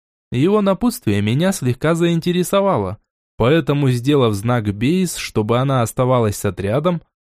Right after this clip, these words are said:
направился на променад. "Только с площадки не сходи!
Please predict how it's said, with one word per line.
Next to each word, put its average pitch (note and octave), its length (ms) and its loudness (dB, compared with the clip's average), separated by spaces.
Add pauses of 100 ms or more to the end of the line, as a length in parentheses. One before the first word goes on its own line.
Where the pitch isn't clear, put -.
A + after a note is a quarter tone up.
(140)
направился F3 760 0
на C#3 200 0
променад. C3 600 0 (560)
"Только D#3+ 520 4
с C#3 80 0
площадки D#3 720 2
не C3 180 2
сходи! B2 600 0